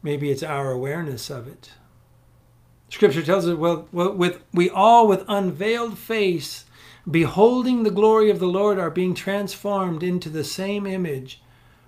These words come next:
from one degree of glory to another. For this comes from the Lord, who is the Spirit." Second Corinthians three eighteen. We are being transformed into the same image.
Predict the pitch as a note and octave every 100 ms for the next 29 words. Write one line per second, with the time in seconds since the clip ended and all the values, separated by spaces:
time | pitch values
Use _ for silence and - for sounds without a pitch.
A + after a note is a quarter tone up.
0 | _ - D#3+ D#3+ F#3+ F#3 D#3 E3 F3 F3
1 | F3+ E3 C#3+ D#3+ E3+ E3+ E3 D#3+ D#3+ D3+
2 | D#3 E3 D3 C#3 D3+ D3+ - - F#3+ G#3+
3 | G#3+ - F3+ E3+ D#3 D#3+ D#3+ D#3 - _
4 | _ _ _ _ D#3+ E3 E3 D3 D3 C3+
5 | - E3+ D#3+ C#3+ - E3 D#3 E3 E3+ E3
6 | E3 D#3+ D3 - E3 D#3+ E3+ E3 D#3+ -
7 | F3+ D3+ B2+ C3+ _ _ _ _ _ _
8 | _ _ _ _ _ _ _ _ - D#3+
9 | F3+ F3 E3 E3 D3+ D#3 E3+ E3+ D#3 E3
10 | D#3+ D3 - E3+ D3+ C3 B2+ A#2+ - _
11 | _ _ - G#3 A#3 A#3 A3+ A3 A3 G#3+
12 | G3 F3+ - F#3+ F#3+ G#3 G#3+ G#3 F3 B2
13 | - - -